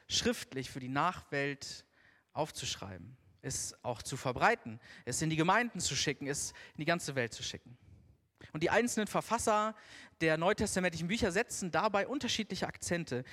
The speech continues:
Sie stellen Unterschiedliches in den Vordergrund, weil sie unterschiedliche Gemeinden vor Augen haben, mit einer unterschiedlichen Prägung, mit unterschiedlichen Herausforderungen. Sie waren nicht einfach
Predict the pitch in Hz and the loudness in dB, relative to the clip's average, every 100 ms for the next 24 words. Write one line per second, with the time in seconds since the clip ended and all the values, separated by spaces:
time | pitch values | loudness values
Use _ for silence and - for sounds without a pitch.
0 | - - 170 208 202 214 - 196 196 180 | -10 0 4 6 6 2 2 0 -2 0
1 | 175 170 185 160 127 - 123 131 156 185 | 0 2 2 2 0 -4 -4 4 4 4
2 | 170 196 196 - - - 175 190 190 190 | 0 -2 -2 -4 -12 -6 0 2 2 2
3 | 170 175 160 156 170 220 196 - 151 165 | 0 0 0 2 2 2 -4 0 2 2
4 | 170 165 160 156 160 170 - - 135 135 | 0 0 0 0 -4 -10 -14 -14 -4 -2
5 | 151 147 143 143 143 143 - 165 156 151 | 0 -2 -4 -6 -8 -6 -2 -2 -2 -4
6 | 139 147 143 - 131 123 131 120 117 - | -6 -6 -4 -4 -6 -8 -6 -4 -4 -6
7 | - 107 110 - 131 _ _ _ _ _ | -10 -12 -12 -16 -20 _ _ _ _ _
8 | _ _ _ _ _ _ - - - 147 | _ _ _ _ _ _ -18 -14 -6 2
9 | 143 165 170 - - - 143 - 165 - | 4 4 0 -8 -18 -10 -6 -2 0 2
10 | 151 | 0